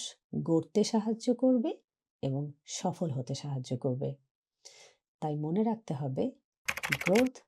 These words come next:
is slow, but its impact is powerful and permanent।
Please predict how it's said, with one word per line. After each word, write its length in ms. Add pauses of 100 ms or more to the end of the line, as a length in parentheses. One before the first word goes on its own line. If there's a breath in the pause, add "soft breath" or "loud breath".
(240)
is 180
slow, 320 (760)
but 320 (220)
its 200 (140)
impact 500
is 160 (140)
powerful 460 (760)
and 300
permanent। 580